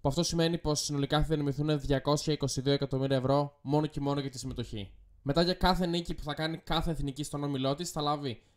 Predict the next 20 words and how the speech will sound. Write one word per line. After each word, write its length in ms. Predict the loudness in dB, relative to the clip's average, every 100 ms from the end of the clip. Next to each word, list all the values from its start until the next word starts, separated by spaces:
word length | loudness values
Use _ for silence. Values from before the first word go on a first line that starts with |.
| _
ένα 300 | 0 2 2
εκατομμύριο 480 | 2 0 0 2 2
ευρώ, 420 | 2 4 2 0 _ -12
πεντακόσιες 460 | -8 -4 -4 -4 -6
χιλιάδες 340 | -2 0 0
ευρώ 380 | 0 0 0 -2 -6
για 140 | -8
κάθε 340 | 0 0 0
ισοπαλία 440 | -4 -4 -2 -2 -2
που 60 |
θα 120 | -4 0
κάνει, 380 | 0 0 -4 -8 _ _ -8
για 120 | -6
τις 140 | -2
ήττες 180 | -2 -4
προφανώς 420 | -6 -4 -2 -2
δεν 80 | -2
θα 100 | -2
λάβουν 300 | -2 -2 -4
τίποτα, 540 | -6 -4 -2 -2 -4